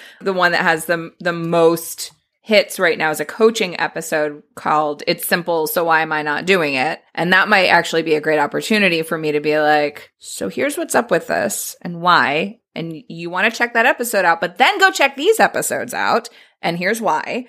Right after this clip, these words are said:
and embed that. But what about if I'm interviewing someone, like another expert? Would that be a time to go in and, and share some of my takeaways and thoughts about that interview?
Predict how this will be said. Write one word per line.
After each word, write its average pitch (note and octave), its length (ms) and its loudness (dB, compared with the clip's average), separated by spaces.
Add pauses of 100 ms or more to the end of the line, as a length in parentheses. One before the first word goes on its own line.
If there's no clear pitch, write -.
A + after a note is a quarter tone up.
(160)
and D#3+ 180 -8
embed D#3+ 460 -4
that. E3 280 0
But - 200 2
what C#4+ 200 2 (100)
about D4+ 340 2 (440)
if A3+ 140 4
I'm A3 160 4
interviewing E3 540 -4
someone, C3+ 400 -12 (720)
like F3+ 160 -4
another F3 400 4
expert? - 640 -4 (720)
Would G#3+ 220 4
that A#3+ 260 4
be C4 160 2
a A#3 80 4
time G#3+ 460 2
to A3 120 -2
go G3 280 4
in F#3+ 240 2
and, F3 320 -4
and F3 160 -4
share F3 260 0
some F#3 220 -4
of F3 100 -4
my F3 220 2
takeaways F#3 520 2
and D#3 160 -6
thoughts G3 560 0
about F3 500 4
that F3+ 220 4
interview? A#3 540 -10